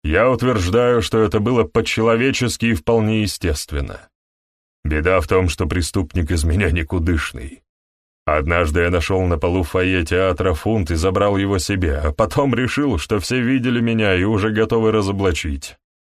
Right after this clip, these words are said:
Именно так я чувствовал себя сегодня.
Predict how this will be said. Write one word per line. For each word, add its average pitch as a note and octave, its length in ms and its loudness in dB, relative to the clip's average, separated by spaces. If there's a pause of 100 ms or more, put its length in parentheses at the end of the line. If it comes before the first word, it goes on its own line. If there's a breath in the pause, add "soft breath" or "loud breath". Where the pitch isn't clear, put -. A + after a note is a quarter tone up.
(580)
Именно A#2+ 500 2
так A2 280 2
я F2 140 2
чувствовал D#2+ 640 -2
себя D2+ 260 -2
сегодня. C#2+ 680 -4